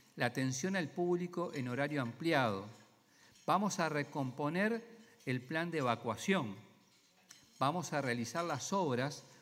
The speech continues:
junto con el Ministerio de Transporte y Obras Públicas en su fachada y en su interior. Algunas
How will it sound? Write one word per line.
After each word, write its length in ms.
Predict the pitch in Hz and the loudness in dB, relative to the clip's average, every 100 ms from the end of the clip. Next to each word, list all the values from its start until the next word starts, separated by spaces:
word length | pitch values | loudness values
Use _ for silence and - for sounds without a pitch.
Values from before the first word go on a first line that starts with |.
| - | -12
junto 360 | - 131 127 | -8 -4 -4
con 160 | 120 120 | -4 -2
el 120 | 113 | -2
Ministerio 500 | 117 113 110 165 160 | -2 -2 -2 -2 0
de 100 | 131 | 0
Transporte 480 | 120 107 - 151 147 | -2 -6 -4 -4 -2
y 60 | 123 | -2
Obras 200 | 117 101 | -2 -4
Públicas 600 | 170 175 175 175 147 135 | -2 -2 -2 -4 -6 -6
en 100 | 113 | -8
su 160 | 123 | -10
fachada 640 | - 117 170 180 196 214 214 - - | -6 -4 0 2 2 -2 -6 -16 -10
y 80 | 139 | -6
en 60 | 120 | -6
su 160 | 139 | -4
interior. 560 | 120 110 117 131 117 101 - - - _ _ _ - - - - - - _ _ _ _ _ _ | -6 -2 0 2 0 -2 -8 -20 -20 _ _ _ -20 -20 -20 -20 -20 -20 _ _ _ _ _ _
Algunas 680 | - 143 147 196 202 190 - | 2 4 4 0 0 -2 -6